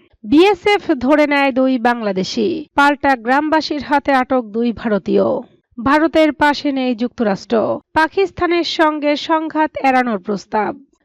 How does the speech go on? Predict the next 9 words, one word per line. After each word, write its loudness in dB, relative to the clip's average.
মানবতার 2
জননী 0
থেকে -2
জুলুমের 0
রানী, -4
হাসিনার 2
উত্থান -2
পতনের 0
গল্প। 0